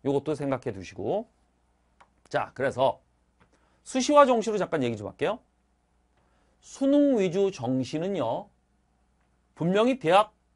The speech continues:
합격 커트라인이 하락할 거예요. 예를 들어 그냥 내가 임의 숫자로 예를 들겠습니다. A 대학을 갈 때 작년까지 삼백팔십 점 정도면은 A 대학을 갔을 수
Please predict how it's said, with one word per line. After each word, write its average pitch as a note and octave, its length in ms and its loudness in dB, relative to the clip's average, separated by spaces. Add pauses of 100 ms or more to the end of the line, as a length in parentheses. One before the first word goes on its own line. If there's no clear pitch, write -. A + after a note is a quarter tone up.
(220)
합격 - 380 -2
커트라인이 F3+ 580 0
하락할 - 800 -6
거예요. C3 260 -2 (720)
예를 G3 200 8
들어 G#3 120 4
그냥 F3+ 320 2
내가 F3+ 440 4 (100)
임의 F3 260 0
숫자로 F3 520 2
예를 C#3+ 200 2
들겠습니다. B2 680 -4 (540)
A F3 280 4
대학을 F3+ 340 4
갈 G#2+ 220 -6
때 F#3+ 280 0 (560)
작년까지 D#3 760 0 (280)
삼백팔십 - 920 0
점 C4+ 260 6
정도면은 G3 680 2
A D3+ 260 2
대학을 D3+ 360 2
갔을 - 360 -14
수 - 220 -10